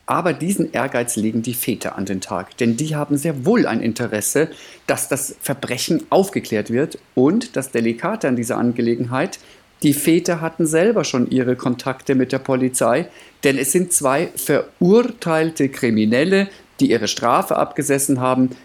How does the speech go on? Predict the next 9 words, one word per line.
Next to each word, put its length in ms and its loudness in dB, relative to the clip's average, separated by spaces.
mittlerweile 600 4
im 260 2
Rentenalter 1080 0
und 180 4
versuchen, 640 2
brave 380 0
Jungs 380 0
zu 100 0
bleiben. 460 0